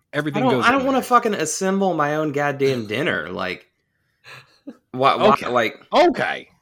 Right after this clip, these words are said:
Speaker 2: if
Speaker 1: Okay.
Speaker 2: I'm go-, if I'm going to a restaurant, I want you, the chef, to prepare my dish. Don't
Speaker 1: Yeah, yeah, yeah.
Speaker 2: fucking,
Speaker 1: I understand.
Speaker 2: don't
Speaker 1: I
Speaker 2: bring
Speaker 1: understand.
Speaker 2: it out to me and make me do the work.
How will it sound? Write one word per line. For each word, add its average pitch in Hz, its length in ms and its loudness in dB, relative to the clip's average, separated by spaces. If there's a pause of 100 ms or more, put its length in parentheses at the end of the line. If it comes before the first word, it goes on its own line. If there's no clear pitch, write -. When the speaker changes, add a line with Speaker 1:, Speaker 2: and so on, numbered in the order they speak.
Speaker 2:
if 151 100 10
Speaker 1:
Okay. 170 100 10
Speaker 2:
I'm 170 60 10 (220)
go-, 175 140 0 (120)
if 156 160 4
I'm 156 180 6
going 190 320 6
to 190 160 0
a 143 60 4
restaurant, 117 580 -2
I 113 120 2
want 127 320 -2
you, 107 600 -4
the 110 220 -6
chef, 127 520 -2
to 117 140 -6
prepare 147 460 -2
my 139 180 -2
dish. 113 560 -4 (480)
Don't - 120 4
Speaker 1:
Yeah, 175 80 4
yeah, 110 60 2
yeah. 107 60 0
Speaker 2:
fucking, 160 380 2
Speaker 1:
I 359 80 2
understand. 262 360 -4
Speaker 2:
don't 214 240 4
Speaker 1:
I 208 80 2
Speaker 2:
bring 131 300 4
Speaker 1:
understand. - 0 -
Speaker 2:
it 131 140 4
out 123 160 4
to 127 60 -6
me 127 140 0
and 110 80 -2
make 107 180 -2
me 110 400 -2
do 113 180 -4
the 101 120 -2
work. 95 500 -2